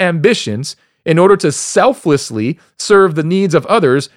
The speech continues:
by our own personal creative thinking and personal desire. That's not gonna happen. The interesting thing is that that's exactly what the Bible teaches that love is. Love is dying to self to serve the spiritual needs of others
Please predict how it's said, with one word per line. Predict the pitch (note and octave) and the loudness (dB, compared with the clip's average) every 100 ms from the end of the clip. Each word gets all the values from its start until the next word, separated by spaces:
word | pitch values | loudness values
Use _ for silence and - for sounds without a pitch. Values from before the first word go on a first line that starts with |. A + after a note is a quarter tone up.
| _ _ | _ _
by | A#2+ C#3+ D#3+ | -2 2 2
our | E3 E3 | 2 0
own | G3 G3+ F#3 D#3+ | 0 2 2 -2
personal | - G3+ G3 - E3+ D#3+ D3+ C#3 | -4 2 2 2 0 2 2 -2
creative | - - D#3+ D#3+ F#3 D#3+ D3+ B2 | -10 -6 0 2 4 2 0 -6
thinking | _ G3 G3+ D#3+ C3+ C3+ | _ -4 -4 -4 -4 -4
and | C3 B2+ C3 | -4 -4 -4
personal | - E3+ D#3+ D3 | -2 -2 0 -4
desire. | B2 A#2 D#3+ C3+ D#2 - _ _ | -2 -2 0 -2 -6 -16 _ _
That's | - G3+ - | -2 -2 -2
not | C3+ A2 | -4 -4
gonna | G#2+ | -8
happen. | F#2+ G3 G3 G2 - _ _ _ _ _ _ | -6 -4 -4 -8 -16 _ _ _ _ _ _
The | - - | -8 -4
interesting | C4+ F3 - A2+ | -2 -2 -4 -6
thing | G2+ F#2 D3 - _ _ _ _ D#3 | -8 -8 -10 -12 _ _ _ _ -2
is | C#3+ | 0
that | C#3+ | 0
that's | F#3+ B3+ G3 | -2 -2 -4
exactly | C#3 F#3+ A#3 E3+ | -4 -2 -2 -2
what | C#3 | -2
the | B2+ | -4
Bible | A#2+ F#3+ E3+ | -2 -2 -2
teaches | D3 F#3 E3+ C3+ | -4 -6 -6 -4
that | A#2+ | -4
love | F#3+ B3 D#3+ | -2 -4 -4
is. | G#2+ D#2 - _ _ _ - | -10 -10 -16 _ _ _ -4
Love | B2+ A#3+ C3+ D#3+ - _ - | 0 2 2 -2 -8 _ -4
is | E3 A#2 | -2 -2
dying | F#2 D3 A#3 A#3+ G#3 | -2 -2 -2 -2 -4
to | C3 | -4
self | - - C4 C3+ C#3+ _ _ - | -4 -2 0 0 -2 _ _ -8
to | D#3 | -6
serve | - G#3+ A#3 F3+ | -2 0 0 0
the | C#3+ | -4
spiritual | - G#3+ G#3+ - D#3+ | -6 -4 -4 -4 -4
needs | E3 G3 | -2 0
of | D#3 - | -2 0
others | G#3+ D#3 B2 | -2 0 -2